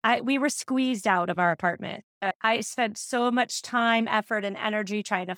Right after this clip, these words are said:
find places to store all the stuff. I, my anxiety skyrocketed with regard to the fact that, first of all, I had to keep a baby alive.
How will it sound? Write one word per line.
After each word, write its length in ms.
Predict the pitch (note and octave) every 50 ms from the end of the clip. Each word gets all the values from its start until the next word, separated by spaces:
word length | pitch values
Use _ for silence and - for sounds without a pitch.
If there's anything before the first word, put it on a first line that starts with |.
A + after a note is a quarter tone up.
| _
find 360 | - G3+ G3+ G3+ G#3 G#3 G#3 G#3
places 640 | - - G#3+ G#3 G#3 - - G#3 G3+ G3+ F#3+ - -
to 520 | - - A3+ G3+ F#3+ F#3 F#3 F3+ F3+ F3+ F3+
store 500 | D#3 - - G#3+ G3+ G3 G3+ G3+ G3 G#3
all 220 | - G3 F#3 F3 F3
the 80 | F3+
stuff. 500 | E3+ - - C#4 D4+ D4 C#4+ C#4 - - - _ -
I, 840 | - F#3+ F3+ F3 E3 E3 E3 E3 E3 E3 E3 E3+ E3+ E3 E3 E3+ - - _ _ _ _ _ -
my 180 | G3 F#3 F3+ -
anxiety 580 | - F#3+ F#3+ E3+ B3 A#3+ A#3+ B3 B3 A#3+ B3+
skyrocketed 1160 | B3 - - - A#3 A3+ A3+ A3 A3 G#3+ G#3+ G#3+ A3 - A#3+ G#3 A3+ A3 G#3+ G#3 G#3 G#3 F#3+ G3 - - -
with 240 | F#3+ G#3 G3 - -
regard 360 | G3+ F#3 G#3 F#3+ F#3 F#3+ F#3+
to 420 | - - G3+ F#3+ F#3 F3+ F3+ F3+ - - -
the 60 | G3
fact 300 | - F#3+ F3+ F3 - -
that, 260 | G3+ F3+ F3 F3+ - - _ _
first 160 | - B3+ G#3+
of 60 | G3 A3
all, 60 | G#3
I 60 | F#3+
had 160 | D#3+ F3+ F3+
to 60 | -
keep 180 | - - G3 -
a 280 | F3+ E3+ E3+ E3+ - -
baby 300 | - F#3 F3+ F3+ F3+ E3
alive. 480 | - - - F3 F3+ D#3+ D#3 E3+ F3+ -